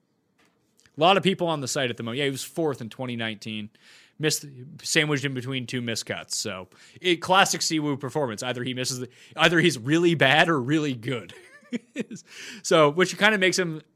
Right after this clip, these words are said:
not necessarily an optimal one and done type play, but almost like Brooks last week where you had no idea. And I feel the same way about Ricky this week too, that you do have a lot of variance with these picks, but if you know that they have winning upside,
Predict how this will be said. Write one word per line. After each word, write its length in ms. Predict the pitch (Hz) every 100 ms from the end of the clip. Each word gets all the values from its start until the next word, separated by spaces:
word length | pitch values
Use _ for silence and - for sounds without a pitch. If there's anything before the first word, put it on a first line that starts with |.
| -
not 220 | 170 208
necessarily 320 | 190 160 160 131
an 100 | 123
optimal 520 | 117 135 - 170 170 139
one 200 | 123 135
and 160 | 131
done 240 | 117 123 139
type 240 | 147 151
play, 300 | 147 147 190
but 160 | 147 127
almost 280 | 143 147
like 220 | 147 127 -
Brooks 280 | 135 -
last 280 | 123 131 143
week 140 | 120 110
where 100 | 113
you 120 | 113
had 140 | 110
no 200 | 117 147
idea. 280 | 135 110 110
And 80 | 127
I 60 |
feel 160 | 156 220
the 80 | 214
same 160 | 214
way 80 | 208
about 220 | 202 202
Ricky 240 | 208 233 165
this 200 | 117 -
week 220 | 110 -
too, 300 | 214 160 104
that 240 | 117 110 - - - - _ _ -
you 180 | 170 165
do 140 | 170
have 180 | 165 165
a 40 |
lot 180 | 156 151
of 80 | 131
variance 520 | 117 135 151 147 120
with 140 | 127
these 160 | 123 110
picks, 240 | - 143
but 140 | - 127
if 100 | 147
you 80 | 139
know 320 | 120 135 147
that 140 | 139
they 100 | 131
have 160 | 123 117
winning 380 | 107 127 131 110
upside, 640 | 117 143 - 107 98 98